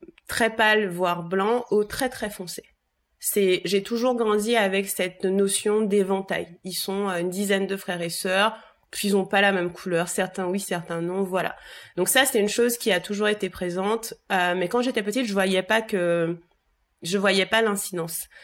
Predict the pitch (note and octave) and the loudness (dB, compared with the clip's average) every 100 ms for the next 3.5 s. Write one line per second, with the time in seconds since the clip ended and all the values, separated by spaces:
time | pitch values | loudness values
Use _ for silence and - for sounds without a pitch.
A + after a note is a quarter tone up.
0 | - - G3 - _ _ _ _ _ _ | -12 -2 -2 -2 _ _ _ _ _ _
1 | _ G3+ A#3 E4 G4 D#4+ B3 A#3 G3+ - | _ 0 4 4 2 2 0 2 0 0
2 | A#3 A3+ A#3 A3+ - A3 G#3+ C#4 C#4+ G#3+ | 0 2 2 0 0 -2 0 0 2 2
3 | G3 F#3 F3+ F3+ C4 | 0 -2 -2 -2 -4